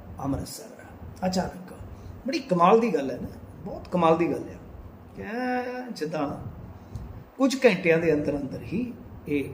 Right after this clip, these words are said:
ਉੱਥੇ ਚਲੇ ਗਏ ਨੇ। ਜੀ ਬਿਲਕੁਲ ਮਲੂਕ ਸਿੰਘ ਜੀ, ਇਹ ਤੁਹਾਡੀ ਗੱਲ ਜਿਹੜੀ ਹੈ ਬਿਲਕੁਲ ਦਰੁਸਤ ਹੈ ਕਿ ਪੁਲਿਸ ਵਾਲੇ ਡਿਪਰੈਸ਼ਨ ਦਾ ਸ਼ਿਕਾਰ ਹੋ ਜਾਂਦੇ ਆ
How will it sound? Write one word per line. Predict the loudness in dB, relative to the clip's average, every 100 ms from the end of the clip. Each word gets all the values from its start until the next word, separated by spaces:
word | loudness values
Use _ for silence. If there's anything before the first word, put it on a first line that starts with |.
| -10
ਉੱਥੇ | -10 -8 -6 -6 -10 -14 -18 -20 -20 -6
ਚਲੇ | -6 -6 -10
ਗਏ | -10
ਨੇ। | -10 -12 -16 -18 -16 -14 -14 -12 -6 -2
ਜੀ | 6 6
ਬਿਲਕੁਲ | 10 8 8 4
ਮਲੂਕ | 4 2 2
ਸਿੰਘ | 0 2
ਜੀ, | 2
ਇਹ | 2
ਤੁਹਾਡੀ | 4 4 4
ਗੱਲ | 2 2
ਜਿਹੜੀ | 0 -2 2
ਹੈ | 2 2 -6 -12 -10 0
ਬਿਲਕੁਲ | 0 4 2 2 0
ਦਰੁਸਤ | 2 2 4
ਹੈ | 4 6 2 -2 -10 -12 -4
ਕਿ |
ਪੁਲਿਸ | -4 0 -2 2
ਵਾਲੇ | 2 2 2
ਡਿਪਰੈਸ਼ਨ | -2 0 0 2 0 -2
ਦਾ | -2
ਸ਼ਿਕਾਰ | -4 -6 -10 -8 -8
ਹੋ | -8 -10
ਜਾਂਦੇ | -10 -10 -12
ਆ | -14